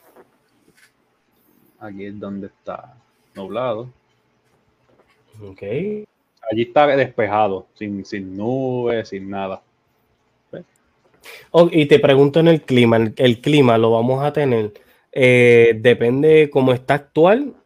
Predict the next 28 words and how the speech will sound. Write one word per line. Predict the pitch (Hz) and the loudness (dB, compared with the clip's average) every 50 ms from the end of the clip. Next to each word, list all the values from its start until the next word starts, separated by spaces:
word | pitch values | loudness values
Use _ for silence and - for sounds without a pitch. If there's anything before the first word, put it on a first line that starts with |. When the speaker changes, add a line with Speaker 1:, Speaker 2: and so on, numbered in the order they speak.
| _ _ _ _ _ _ _ | _ _ _ _ _ _ _
Speaker 2:
o | - 143 135 131 131 131 127 | -4 -2 0 2 2 2 2
lo | 127 123 120 | 2 0 -2
vas | 120 120 120 120 | -2 -4 -4 -4
a | 127 | -4
dejar | 135 139 139 143 139 131 135 | -4 -6 -6 -6 -8 -8 -8
corriendo | - 135 131 135 135 131 131 127 131 127 127 123 | -8 -8 -6 -4 -4 -4 -4 -4 -4 -4 -6 -6
solo | 127 - - 123 123 127 127 131 127 123 | -6 -6 -4 -2 -2 0 0 -2 -2 -4
que | 127 120 | -6 -8
cada | - 120 117 117 117 | -6 -6 -6 -6 -6
cierto | - 135 123 127 - 123 | -6 -8 -8 -8 -8 -8
tiempo | 117 123 120 113 - 120 | -6 -6 -6 -6 -6 -8
el | 117 110 | -8 -8
clima | - 123 120 117 117 113 | -8 -8 -6 -6 -6 -6
cambie? | 104 113 107 110 110 117 123 _ _ _ _ _ _ _ _ | -8 -12 -14 -16 -16 -20 -20 _ _ _ _ _ _ _ _
Speaker 1:
Sí, | - - - 165 151 131 127 | -12 -6 -4 -2 0 0 0
dinámico. | 123 123 117 117 127 143 151 143 113 - 123 110 - _ _ _ _ _ _ _ _ | 0 -2 0 0 0 0 -2 -4 -6 -8 -10 -12 -12 _ _ _ _ _ _ _ _
Depende | - 117 117 - 110 110 117 123 131 | -10 -8 -6 -6 -6 -4 -4 -2 -2
de | 135 | -2
la | 131 | -2
temporada, | 127 123 120 120 117 117 107 107 113 127 135 139 135 135 127 123 123 120 117 117 113 113 113 110 107 | -2 -4 -6 -4 -6 -4 -2 0 0 2 2 2 2 2 0 -2 -2 -4 -4 -4 -4 -4 -6 -6 -6
el | 104 101 | -8 -10
season | - - - 123 135 131 127 - 131 123 113 | -12 -10 -8 -8 -8 -8 -8 -8 -8 -8 -8
y, | 110 101 101 101 - - _ | -10 -10 -12 -16 -18 -12 _
¿sabes? | - 151 147 123 | -4 -4 -4 -4
El | 110 107 | -6 -8
season | - 139 135 - 147 143 | -10 -14 -14 -14 -14 -12
y | 139 127 113 | -12 -10 -10
eso. | 98 98 - 95 - | -12 -12 -16 -20 -20